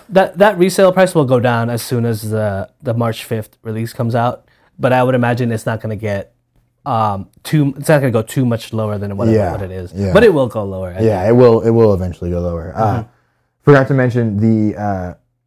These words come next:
Speaker 2: Scoot Zeros. They're normally a hundred dollars, but I think they're expected to be about a hundred fifteen
Speaker 1: One fifteen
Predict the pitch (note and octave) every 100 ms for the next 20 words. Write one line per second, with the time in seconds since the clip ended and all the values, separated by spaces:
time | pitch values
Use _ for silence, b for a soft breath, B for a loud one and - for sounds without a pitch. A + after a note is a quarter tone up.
0 | _ - _ _ _ _ - D#3 B2+ C3
1 | C3 C#3 D3 - B2+ A2 A2 A2 A2 G2
2 | G#2 G2+ F#2+ G2 G#2 A2 G#2+ - G2 F2
3 | G2 G2 F#2 F2+ - F#2+ - F2+ F2+ F#2
4 | F2 F2 - F#2+ F#2 F2+ F2+ - C3+ G#2
5 | A2+ A2+ F#2+